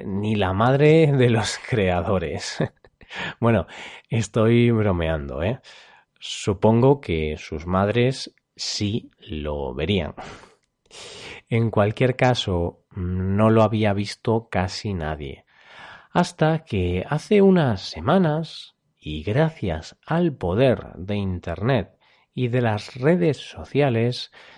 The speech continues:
se hizo viral y lo vieron millones de personas. El cortometraje está protagonizado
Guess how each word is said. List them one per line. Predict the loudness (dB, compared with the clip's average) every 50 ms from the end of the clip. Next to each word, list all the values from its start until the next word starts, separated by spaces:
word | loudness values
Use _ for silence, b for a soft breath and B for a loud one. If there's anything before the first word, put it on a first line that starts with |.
| B
se | B -12 -6 -4 0
hizo | 0 0 0 0 2 2 4 4 4
viral | 2 0 -2 0 0 2 2 2 2 0 0 -4 b b b b b -6
y | -4
lo | -2 0
vieron | 2 2 4 4 4 2 0 -4 -8 _
millones | -6 -2 -2 0 2 2 2 4 4 4 4 4 4 2 0 -4 -10 _
de | -6 -2 -2 -2 -2
personas. | -4 -6 -10 -10 -10 -8 -6 -4 -4 -4 -4 -6 -8 -14 -20 -20 _ _ _ _ _ b b b b b b b b b b b
El | -4 -2 -2 0
cortometraje | 0 0 0 0 0 -2 -2 0 -2 0 0 0 0 0 -2 -4 -4 -2 -2 -4
está | -6 -8 -4 -2 -2 0
protagonizado | 0 0 0 0 0 -2 -4 -4 -6 -6 -2 -2 0 0 0 0 0 0 -2 -4